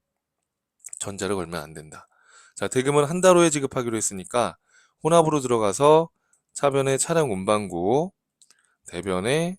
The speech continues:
어떻게 하시면 돼요? 한 달 후 지급이니까 미지급금, 이렇게 해서 정리를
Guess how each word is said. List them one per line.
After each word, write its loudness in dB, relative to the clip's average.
어떻게 -8
하시면 -10
돼요? -18
한 -6
달 0
후 -2
지급이니까 -6
미지급금, -6
이렇게 -10
해서 -4
정리를 -10